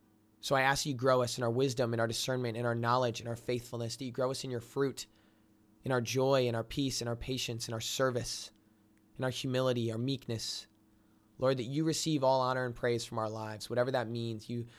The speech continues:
you make us vessels of your glory. God, knowing that that's what's best for us, and you will place us exactly where is best for us.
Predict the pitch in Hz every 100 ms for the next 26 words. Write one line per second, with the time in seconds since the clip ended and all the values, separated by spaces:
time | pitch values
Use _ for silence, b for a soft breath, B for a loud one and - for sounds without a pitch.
0 | B - 151 139 143 135 117 127 120 120
1 | 110 - - 113 131 131 120 113 113 110
2 | 110 _ - _ _ _ _ _ _ -
3 | 123 120 123 131 135 113 123 120 143 120
4 | 117 113 - 120 113 - 117 127 120 123
5 | 120 120 117 110 120 123 - 117 110 113
6 | - 110 - 110 107 -